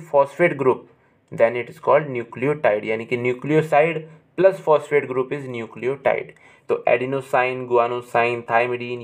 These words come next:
uridine, cytidine, these are all nucleosides जो कि शुगर के साथ अटैच होकर बने हैं। और adenylate एसिड, thiamidylic एसिड, guanylate एसिड, uridylic एसिड and cytidylic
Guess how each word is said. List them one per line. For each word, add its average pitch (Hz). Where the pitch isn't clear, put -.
uridine, 120
cytidine, 120
these 135
are 139
all 143
nucleosides 131
जो 123
कि 131
शुगर 123
के 123
साथ 117
अटैच 113
होकर 113
बने 120
हैं। 151
और -
adenylate 131
एसिड, 131
thiamidylic 127
एसिड, 123
guanylate 123
एसिड, 123
uridylic 135
एसिड 127
and 123
cytidylic 151